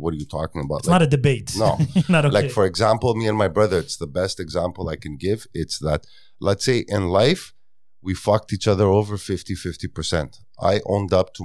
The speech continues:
Speaker 1: my fifty percent,
Speaker 2: Mm-hmm.
Speaker 1: you know, and I had to put my ego on the side.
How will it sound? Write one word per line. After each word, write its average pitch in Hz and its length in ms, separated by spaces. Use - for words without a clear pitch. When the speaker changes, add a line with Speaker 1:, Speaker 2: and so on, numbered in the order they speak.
Speaker 1:
my 90 80
fifty 87 220
percent, 69 420
Speaker 2:
Mm-hmm. 139 100
Speaker 1:
you 131 100
know, 101 180
and 95 120
I 87 60
had 101 120
to - 80
put 80 260
my 87 60
ego 104 140
on 98 60
the 85 80
side. 120 260